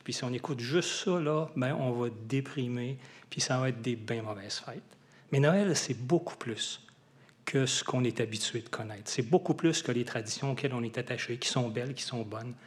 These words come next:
Noël, c'est, aujourd'hui, on va se concentrer sur, euh, l'enfant de la crèche.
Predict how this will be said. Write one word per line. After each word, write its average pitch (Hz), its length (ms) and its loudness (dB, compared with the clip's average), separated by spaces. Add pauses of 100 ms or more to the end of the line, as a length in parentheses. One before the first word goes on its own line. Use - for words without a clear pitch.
(440)
Noël, 143 500 4
c'est, 151 480 0 (400)
aujourd'hui, 120 400 2
on 135 80 4
va 117 100 0
se - 100 2
concentrer 123 640 -2
sur, 113 500 -4
euh, 110 160 -4 (200)
l'enfant 123 440 -2
de 110 100 -6
la 104 160 -8
crèche. - 600 -8